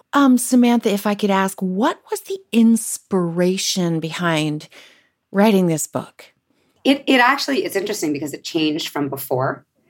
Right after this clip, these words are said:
Speaker 2: to
Speaker 1: Mm-hmm.
Speaker 2: during the pandemic. I started it before the pandemic. And with Woman on the Edge, my first book, that was a lightning bolt moment that just this idea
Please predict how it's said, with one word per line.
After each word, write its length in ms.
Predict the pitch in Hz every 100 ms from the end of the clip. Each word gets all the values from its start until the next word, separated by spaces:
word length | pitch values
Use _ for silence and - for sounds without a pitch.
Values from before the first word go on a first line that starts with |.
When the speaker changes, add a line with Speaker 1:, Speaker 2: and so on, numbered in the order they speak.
| _ _ -
Speaker 2:
to 60 | 220
Speaker 1:
Mm-hmm. 280 | 190 170
Speaker 2:
during 500 | - 160 147 143 139 - _ _ _ -
the 80 |
pandemic. 540 | 131 135 123 123 123 127
I 80 | 143
started 560 | - - 165 214 220
it 160 | 135 131
before 300 | 139 - 127
the 100 | -
pandemic. 580 | 165 175 135 131 131 - _ _ _ _
And 640 | - 226 226 226 226 254 - _ _ _ -
with 240 | 254 277
Woman 280 | 220 302 349
on 140 | 269
the 140 | 220 156
Edge, 320 | 135 - 196
my 80 | 165
first 560 | - 185 - - - _ _
book, 400 | 113 113 - - _ - - _ _
that 160 | 196 220
was 100 | 254
a 60 | 165
lightning 840 | 127 127 143 165 202 - 190 143
bolt 300 | 165 160 147
moment 420 | 139 147 135 131
that 160 | 139 131
just 340 | 180 180 -
this 160 | 151 165
idea 560 | 139 131 190 190 185